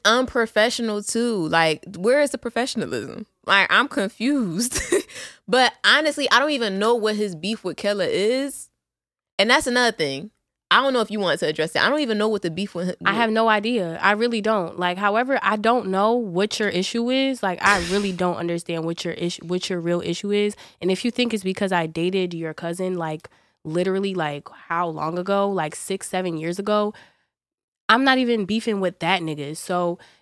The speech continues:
Speaker 2: if you really honestly believe that I have a problem with you, I really do not. But now I really do have a problem with you because you couldn't even be man enough to look me in my face and say, "What's up?"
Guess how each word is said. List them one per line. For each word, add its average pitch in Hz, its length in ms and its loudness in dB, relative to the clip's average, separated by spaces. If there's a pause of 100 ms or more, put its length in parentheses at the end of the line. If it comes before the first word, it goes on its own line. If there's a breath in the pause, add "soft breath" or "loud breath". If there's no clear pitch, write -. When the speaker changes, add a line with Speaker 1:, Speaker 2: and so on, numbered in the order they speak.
Speaker 2:
if 180 180 -2
you 262 340 2
really 247 400 0 (120)
honestly 233 480 2
believe 185 480 -4
that 165 160 -4
I 190 120 -2
have 214 200 -2
a 170 80 -4
problem 208 420 -2
with 196 180 -4
you, 202 160 -4
I 196 140 -2
really 185 400 -4
do 165 160 -6
not. 160 320 -4 (240 soft breath)
But 185 140 2
now 220 260 4
I 202 140 4
really 180 340 -2
do 156 240 -2
have 233 180 2
a 247 60 -2
problem 247 360 0
with 254 180 -4
you 254 220 -2 (200 loud breath)
because 220 320 0
you 247 60 -4
couldn't 262 240 0
even 233 200 0
be 214 120 -2
man 196 240 0
enough 208 280 0
to 190 140 -4
look 190 200 -4
me 190 140 -6
in 180 80 -4
my 170 160 -2
face 180 300 -4
and 165 140 -6
say, 175 160 -4
"What's 156 260 -6
up?" 147 260 -6